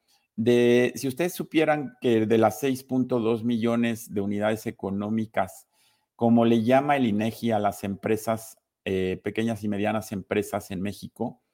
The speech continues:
eh, realmente de esas seis punto dos millones de unidades económicas, desde marzo de dos mil veinte, con la pandemia, con el inicio de, de la pandemia, han cerrado alrededor de veinte punto ocho.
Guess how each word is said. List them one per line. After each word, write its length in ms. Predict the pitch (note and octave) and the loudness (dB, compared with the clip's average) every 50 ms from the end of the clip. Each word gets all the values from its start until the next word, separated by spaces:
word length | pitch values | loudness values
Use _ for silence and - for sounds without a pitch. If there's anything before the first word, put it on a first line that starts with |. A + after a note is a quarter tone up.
| _ _ _ _ _ _ _ _ _ _ _ _ | _ _ _ _ _ _ _ _ _ _ _ _
eh, 400 | - A#2 A#2 A#2+ B2 B2 A#2+ - | 4 6 6 6 6 4 2 0
realmente 840 | - G2+ B2 C3 D3 E3 E3+ E3+ E3 E3 D#3 D#3 D3+ D3+ - D3+ C3+ | -2 0 2 4 4 4 4 2 0 0 -2 -4 -2 0 0 0 2
de 180 | B2 C3 C3+ | 2 2 0
esas 320 | D3 C3+ - D#3 C#3 C#3 - | 0 0 -2 -4 -6 -4 -2
seis 220 | C#3+ C3+ B2+ B2+ | -2 -2 -2 -4
punto 340 | - C3+ C3+ B2+ B2+ C3 B2+ | -6 -6 -4 -2 -2 -2 0
dos 260 | G#2 G#2 A2+ A2+ G#2+ | 2 0 0 0 0
millones 680 | A#2 A#2 G#2+ G#2+ A2 A2 A2 A2+ A2+ A2+ G#2+ - - - _ _ | -2 -2 0 0 -2 0 0 0 -2 -2 -4 -6 -12 -20 _ _
de 220 | G#2 G2+ G2+ F#2+ | -4 -2 -2 -2
unidades 500 | F#2 G2 G#2 G#2 G#2+ G#2+ A2 A#2 A2+ - | 0 -2 -2 0 0 0 0 0 -2 -6
económicas, 840 | B2 - G#2+ G#2+ G#2 G#2 A2 A#2 A2+ A2 - A#2 A#2 - - - - _ _ _ _ _ _ _ _ | -6 -4 -4 -2 -2 0 0 0 -2 0 0 0 0 -2 -6 -14 -20 _ _ _ _ _ _ _ _
desde 400 | G#2 A2+ C#3 F3 F3 E3+ D#3 C#3 | 0 2 2 4 4 2 0 2
marzo 380 | C3+ C3+ C3 B2+ C3 - C3 | 2 0 0 0 -2 -2 -2
de 80 | B2+ A#2+ | 0 0
dos 240 | G#2 G#2 G#2 G2 G2 | 0 -2 -2 -4 -4
mil 360 | A2 A2 A#2 A#2 A2+ A#2 - _ _ _ _ _ _ _ _ _ | -2 -2 -2 -2 -4 -6 -10 _ _ _ _ _ _ _ _ _
veinte, 600 | - G#2 G2+ F#2+ G2 A2+ A#2+ A#2+ A#2 A#2+ B2+ - | -2 0 0 2 2 4 4 4 2 2 -2 -2
con 160 | - A2+ A2 G2+ | -2 -2 -2 -2
la 160 | F#2+ F#2+ - | -2 -2 -2
pandemia, 420 | G2+ G2 G2 G2+ A2+ A#2 A#2+ A#2+ | -2 -2 0 0 2 2 2 0
con 180 | A2+ A#2 G#2+ G2 | 0 -2 -4 -4
el 140 | F#2 G2 G2 | -4 -4 -4
inicio 280 | G2 G#2 G2+ - A#2 | -4 -4 -4 -2 -2
de, 160 | A2 F#2+ F2 - | -2 -2 -4 -6
de 140 | - G#2 F#2+ | -6 -4 -4
la 160 | F#2 F2+ - | -4 -2 0
pandemia, 580 | F2 F#2+ G#2 G#2+ A2+ A2 A2 A2+ B2 C3+ - - _ _ _ _ _ _ _ _ _ _ - | 0 0 2 2 2 2 2 0 0 -2 -6 -12 _ _ _ _ _ _ _ _ _ _ 0
han 180 | - C3 D#3 | 0 0 0
cerrado 440 | D3+ - F#3 E3 A#2+ B2+ C#3 D3+ D#3+ | 0 -2 -2 0 2 4 4 4 2
alrededor 440 | D3 B2 A#2 G#2 G#2 A2 A#2 A#2+ B2 | 2 0 0 0 0 0 0 0 0
de 120 | B2+ A#2+ | 0 0
veinte 340 | A2 A#2 A#2 B2 A#2+ B2+ A#2+ | 0 0 0 0 0 -2 -4
punto 440 | - - A#2 A#2 A#2 A2+ - A#2 G#2 | -4 -4 -2 -2 -2 0 0 0 0
ocho. 300 | F#2 G2 F#2+ - - | 0 0 -4 -8 -14